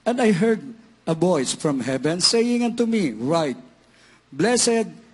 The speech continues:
are the dead which die in the Lord from henceforth. Yea, saith the Spirit, that he may rest from their labors, and their works do follow them."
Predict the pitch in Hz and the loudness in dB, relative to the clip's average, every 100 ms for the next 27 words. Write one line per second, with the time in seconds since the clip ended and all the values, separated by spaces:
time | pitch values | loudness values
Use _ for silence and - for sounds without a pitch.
0 | _ _ _ - 170 165 156 165 165 151 | _ _ _ -4 0 0 0 0 0 -4
1 | 110 190 226 - - - 165 151 202 165 | -2 -2 0 -2 -4 -20 -8 -2 0 0
2 | 151 147 147 139 143 135 - - - 147 | -2 0 0 2 0 -2 -14 -18 -4 -4
3 | 123 127 131 - - 165 202 - - - | -2 -4 -4 -4 -2 -2 -2 -10 -20 -20
4 | _ - 139 151 147 175 - - _ - | _ -8 0 0 0 -4 -10 -20 _ -20
5 | - _ - - 180 175 - 156 147 - | -20 _ -8 -2 2 2 0 0 -2 0
6 | 226 202 202 202 139 180 175 - - _ | 0 2 0 -2 -2 -2 -4 -12 -20 _
7 | _ _ _ _ - 240 214 190 165 175 | _ _ _ _ 0 0 2 2 2 0
8 | 139 - - _ _ _ - 156 143 139 | -2 -6 -16 _ _ _ -4 -2 2 0
9 | 127 135 127 156 190 - - _ _ 160 | 0 0 2 0 0 -8 -16 _ _ -6
10 | 170 156 143 180 139 - - - _ 156 | 0 0 2 0 0 -4 -16 -16 _ -4
11 | 151 139 104 - 139 131 120 120 101 | 0 0 -2 -6 -4 -2 -4 -4 -10